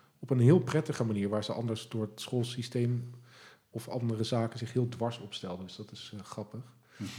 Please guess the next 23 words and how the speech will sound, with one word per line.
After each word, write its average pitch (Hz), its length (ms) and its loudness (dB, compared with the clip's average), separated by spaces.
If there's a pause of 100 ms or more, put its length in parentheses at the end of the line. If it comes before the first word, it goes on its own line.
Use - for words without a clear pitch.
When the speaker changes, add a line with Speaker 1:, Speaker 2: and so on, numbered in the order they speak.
(160)
Speaker 1:
Maar 123 120 4
waar, 123 200 6
waarop 127 300 4
op 139 120 0
doel, 135 140 4
dat 131 180 0
is, - 220 -8
eh, 117 180 4 (520)
<laughs> 135 80 -4 (400)
vanmorgen 131 360 4
was 120 120 0
ik 120 80 0 (160)
op 120 160 -10
stagebezoek. 160 680 2
Ik 127 120 -6
ben 113 200 -2
stagebegeleider. 120 840 0 (640)
En 110 220 -6 (580)
er 131 100 2
was 151 140 6
een, 123 180 2 (140)
eh, 107 80 -8 (160)
student, 120 540 2